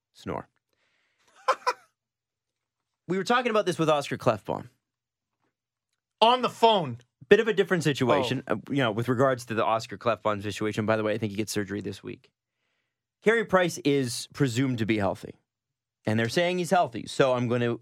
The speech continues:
Speaker 1: I'm going to defer to the Montreal Canadiens doctors on that one and say he's probably healthy.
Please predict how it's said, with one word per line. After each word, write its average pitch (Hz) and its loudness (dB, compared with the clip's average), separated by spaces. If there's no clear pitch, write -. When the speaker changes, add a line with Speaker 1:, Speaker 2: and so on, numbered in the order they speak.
Speaker 1:
I'm 143 2
going 156 0
to 131 -8
defer 139 -6
to 139 -4
the 120 -6
Montreal 123 -4
Canadiens 110 -4
doctors 151 0
on 139 0
that 139 0
one 139 -2
and 139 -6
say 135 0
he's 123 -8
probably 143 4
healthy. 156 -2